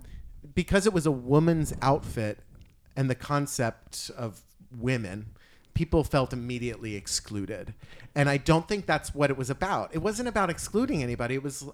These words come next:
it was that. And yeah, granted, sure,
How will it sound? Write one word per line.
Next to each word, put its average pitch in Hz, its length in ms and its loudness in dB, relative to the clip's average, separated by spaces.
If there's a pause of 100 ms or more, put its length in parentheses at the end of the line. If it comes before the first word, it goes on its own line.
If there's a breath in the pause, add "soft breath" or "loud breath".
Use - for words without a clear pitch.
it 147 60 0
was 139 200 0
that. 165 340 2
And 226 160 0
yeah, 320 200 2
granted, 196 500 2 (200 soft breath)
sure, 123 500 -4